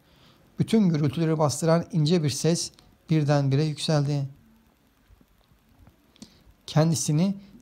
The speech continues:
değirmenin karanlık bir köşesine çeken atmaca çalmaya başlamıştı. Adaşım, ben o gece dinlediğim şeyleri öldükten sonra bile unutamam.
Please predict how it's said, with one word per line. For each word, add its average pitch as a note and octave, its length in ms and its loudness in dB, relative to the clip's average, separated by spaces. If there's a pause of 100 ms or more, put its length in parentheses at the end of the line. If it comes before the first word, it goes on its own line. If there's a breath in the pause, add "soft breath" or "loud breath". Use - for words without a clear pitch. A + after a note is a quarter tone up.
(100)
değirmenin E3+ 520 0
karanlık E3 500 0
bir C3 120 -2
köşesine D3 380 -2
çeken C#3+ 340 -6
atmaca D3 380 -4 (840 soft breath)
çalmaya C#3+ 560 0 (420)
başlamıştı. E3 600 -4 (3000 loud breath)
Adaşım, E3 520 4 (500 loud breath)
ben F3 200 4
o F#3 80 2
gece D#3+ 280 2
dinlediğim D#3+ 420 2
şeyleri D3+ 560 0 (420)
öldükten E3 600 2
sonra D#3 340 -2
bile D3 100 -2
unutamam. D#3+ 500 -4